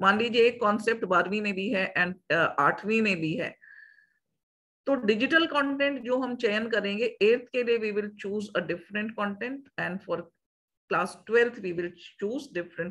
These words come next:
content based on the difficulty level। इसके अलावा pedagogical concerns हमें ध्यान में रखने हैं कि objective से वो match कर रहा है या नहीं, अ,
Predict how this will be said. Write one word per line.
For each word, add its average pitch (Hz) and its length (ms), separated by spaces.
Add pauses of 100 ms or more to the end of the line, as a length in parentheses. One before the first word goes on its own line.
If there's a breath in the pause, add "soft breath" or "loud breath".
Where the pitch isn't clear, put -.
content 156 380 (720 loud breath)
based 254 360
on 196 160
the 269 140
difficulty 190 580
level। - 280 (680 loud breath)
इसके 277 280
अलावा 294 460
pedagogical 233 880
concerns 208 600
हमें 190 220
ध्यान 185 200
में 180 140
रखने 175 300
हैं 175 120
कि - 180
objective 165 560
से 190 160
वो 175 240
match 165 340
कर 165 100
रहा 165 160
है 165 180
या 160 120
नहीं, 156 360 (840 loud breath)
अ, 180 380